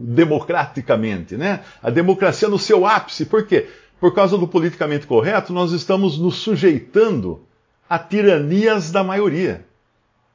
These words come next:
Tendo que engolir tiranias. Tiranias de maiorias, porque assim diz a democracia, né? A maioria vota que tem que ser assim, então vamos engolir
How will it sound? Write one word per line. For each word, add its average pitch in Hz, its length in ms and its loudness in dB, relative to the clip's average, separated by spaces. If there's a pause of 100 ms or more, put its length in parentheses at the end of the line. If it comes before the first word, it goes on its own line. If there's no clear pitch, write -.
(100)
Tendo 190 300 4
que 190 140 -4
engolir 165 720 2
tiranias. 226 880 -2 (840)
Tiranias 233 680 0
de 269 80 -10
maiorias, 247 600 -2
porque 185 560 0 (260)
assim 190 520 -2
diz 226 240 -2
a 247 40 0
democracia, 247 760 -4
né? 202 120 -8
A 143 240 0
maioria 151 420 2
vota 202 440 -2
que 208 100 -8
tem 175 220 0
que 175 60 -14
ser 190 140 -2
assim, 233 340 -6 (240)
então 202 400 2
vamos 208 200 0
engolir 196 520 0